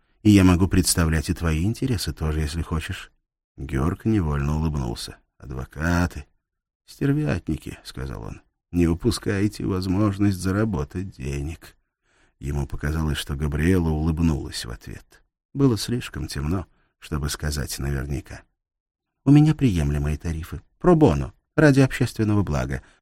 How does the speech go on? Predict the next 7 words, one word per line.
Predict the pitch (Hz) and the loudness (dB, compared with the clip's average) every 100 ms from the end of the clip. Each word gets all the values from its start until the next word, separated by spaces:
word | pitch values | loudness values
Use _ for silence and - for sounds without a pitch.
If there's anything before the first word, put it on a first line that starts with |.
| _ | _
продолжила | - 78 69 71 60 62 | -6 -4 -4 -8 -8 -6
она. | 60 62 - _ _ _ _ | -6 -10 -14 _ _ _ _
«Вам | 95 92 85 | 0 2 2
с | - | 0
Кларой | 120 110 104 80 | 2 4 2 2
нужен | 110 98 90 90 | 4 4 4 0
адвокат. | 92 98 - 90 _ | 0 -2 -4 -14 _